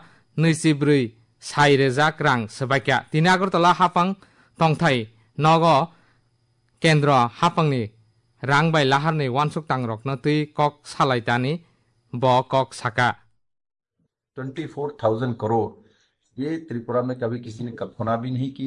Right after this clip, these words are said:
Speaker 2: क्योंकि मैंने देखा दो हज़ार पन्द्रह से सत्रह तक हाईएस्ट कम्युनिस्ट के समय जो काम आया था एनएचएडीएल का, वो है अगरतला to साबरूम का रोड है,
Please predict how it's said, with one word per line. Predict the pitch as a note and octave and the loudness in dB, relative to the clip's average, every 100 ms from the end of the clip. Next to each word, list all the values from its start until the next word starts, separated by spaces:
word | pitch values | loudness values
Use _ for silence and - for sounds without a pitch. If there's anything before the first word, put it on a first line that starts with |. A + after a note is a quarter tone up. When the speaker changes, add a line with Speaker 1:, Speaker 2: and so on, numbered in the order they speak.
| C3+ C3 | -10 -12
Speaker 2:
क्योंकि | C3 B2+ D3 C#3 G2+ | -12 -12 -10 -10 -8
मैंने | F#2+ G#2 B2 | -8 -6 -6
देखा | A#2 A#2+ C3+ B2+ - _ _ _ _ | -8 -8 -6 -6 -8 _ _ _ _
दो | G#2+ | -2
हज़ार | A2+ A#2+ C3 - - | -2 0 -2 -4 -6
पन्द्रह | B2 A#2+ C3 | -6 -2 -4
से | C3 D3 | -4 -6
सत्रह | - A2+ - B2+ | -6 -8 -6 -6
तक | B2+ B2 - F#2 | -4 -8 -6 -8
हाईएस्ट | A2 A#2 C#3 D3 D3+ C#3+ | -4 -4 -4 -6 -8 -8
कम्युनिस्ट | B2 A#2+ B2 A#2+ - | -6 -6 -6 -10 -12
के | C3 C3 | -12 -8
समय | A2 G#2 G#2 A#2+ - _ _ _ _ _ | -6 -4 -6 -6 -12 _ _ _ _ _
जो | A2 G#2 G#2 F#2 - - - | -6 -4 -4 -6 -10 -14 -2
काम | G#2+ B2+ | 0 0
आया | A#2+ G#2+ | 0 -2
था | A2 | -2
एनएचएडीएल | G#2 G2+ G#2+ G2 G2 F#2+ F2+ F#2 G2 F#2+ F#2+ | -4 -6 -10 -12 -14 -14 -14 -16 -14 -14 -12
का, | - G#2+ | -8 -8
वो | C3 C#3+ | -4 -2
है | B2 B2+ B2 - - _ _ | 0 -2 -2 -8 -20 _ _
अगरतला | G#2+ A#2+ A#2+ C3+ C3+ | -6 -4 -4 -4 -4
to | D3 | -6
साबरूम | - G2 F#2+ A2+ | -4 -4 -4 -6
का | A2+ G#2 | -2 -2
रोड | F#2 F#2 | -2 -8
है, | G2 | -8